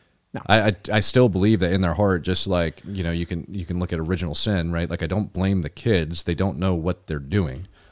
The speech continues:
Speaker 1: Yeah.
Speaker 2: I blame
Speaker 1: It's
Speaker 2: the parents in
Speaker 1: unfortunate.
Speaker 2: that situation.
Speaker 1: Very unfortunate, but okay. Well, anyway.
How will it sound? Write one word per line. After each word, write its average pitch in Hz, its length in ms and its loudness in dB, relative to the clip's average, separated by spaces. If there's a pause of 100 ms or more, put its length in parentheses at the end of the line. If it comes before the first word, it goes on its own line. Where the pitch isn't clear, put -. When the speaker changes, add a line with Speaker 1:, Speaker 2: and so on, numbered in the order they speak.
(280)
Speaker 1:
Yeah. 110 120 -14 (200)
Speaker 2:
I 82 180 0
blame 92 240 0
Speaker 1:
It's - 60 0
Speaker 2:
the 202 100 2
parents 120 280 4
in 127 140 -2
Speaker 1:
unfortunate. 78 60 -2
Speaker 2:
that 69 60 -6
situation. - 580 -8 (180)
Speaker 1:
Very 170 200 6
unfortunate, 127 460 -4
but - 240 -10 (300)
okay. 277 280 12 (240)
Well, 226 220 4 (180)
anyway. 185 220 4